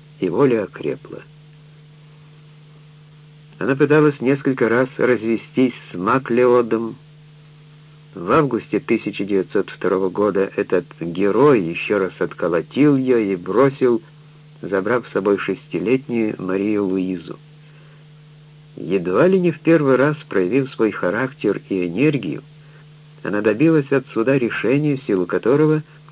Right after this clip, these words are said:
Маклеод обязан был вернуть ей ребёнка и содержать их обеих. Он ответил на это грязной клеветой.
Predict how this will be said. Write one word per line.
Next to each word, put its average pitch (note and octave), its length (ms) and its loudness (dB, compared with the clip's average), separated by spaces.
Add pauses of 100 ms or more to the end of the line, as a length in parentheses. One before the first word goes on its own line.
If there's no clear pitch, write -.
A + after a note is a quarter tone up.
(320)
Маклеод C#3 760 2
обязан A#2 580 -2
был A#2 140 0
вернуть G#2+ 560 0
ей F#2+ 100 0
ребёнка C3+ 540 -2
и C3 180 -2
содержать G#2+ 520 -2 (160)
их G2+ 220 -6
обеих. D#2 560 -8 (2750)
Он F2+ 120 -4
ответил A2+ 540 2
на G2+ 80 -2
это G#2+ 260 0
грязной G2+ 560 -4
клеветой. G2 720 -2